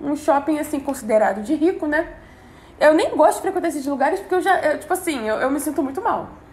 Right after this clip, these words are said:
Apesar de já ter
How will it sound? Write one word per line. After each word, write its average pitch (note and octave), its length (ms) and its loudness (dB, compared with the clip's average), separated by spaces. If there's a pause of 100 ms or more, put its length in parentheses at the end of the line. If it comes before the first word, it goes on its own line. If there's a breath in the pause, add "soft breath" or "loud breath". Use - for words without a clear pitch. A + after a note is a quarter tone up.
(400 loud breath)
Apesar B3 640 0
de B3 680 -8 (680 loud breath)
já A#3 180 2
ter A3+ 840 -2